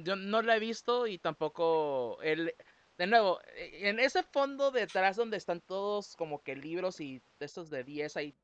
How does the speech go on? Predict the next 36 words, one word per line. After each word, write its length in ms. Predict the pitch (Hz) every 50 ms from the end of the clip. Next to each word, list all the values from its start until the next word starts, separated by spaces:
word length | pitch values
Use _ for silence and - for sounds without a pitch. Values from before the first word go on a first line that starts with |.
| _ _ _ _ _
por, 200 | 147 151 151 -
creo 180 | - 220 240
que 100 | - 185
por 140 | - - 151
ahí 80 | 160 160
está 200 | - - 170 160
el 120 | 156 151
libro. 320 | 139 139 131 123 127 131 - _ _ _ _ _ _ _ _
De 100 | - 151
hecho, 120 | 147 - 175
me 80 | 165
lo 80 | 151 151
regalaron, 1120 | 135 143 131 131 131 135 135 139 151 156 156 151 147 143 139 135 131 127 120 117 117 113 - _ _ _ _ _ _ - - -
eh, 240 | - 127 131 131 131
a 80 | 135 -
principios 460 | - 143 135 - 151 - 170 160 151
de 80 | 147
año, 340 | 135 139 143 147 143 131 123
¿no? 200 | 123 135 151 147
Como, 300 | - 135 123 120 117 113
pues, 220 | - - - 180 -
se 80 | 190
puede 120 | - 180 180
decir 160 | - 190 175
regalo 540 | 170 165 160 160 165 160 147 139 127 113 - -
atrasado 400 | 156 135 - 131 - 147 139 147
de 60 | 147
Navidad. 360 | 143 135 120 113 117 127 - _ _ _ _ _ _ _ _ _ _ -
Eh, 580 | - 131 123 120 120 117 117 117 117 117 120 110 _ -
porque 180 | 147 143 156
sí 140 | - 170 156
tenía 340 | 151 - 175 160 160 156 147
ganas 240 | 143 143 143 147 139
de 100 | 143 127
leerlo, 360 | 123 127 135 135 135 135 131 -
pero 300 | 139 127 120 117 117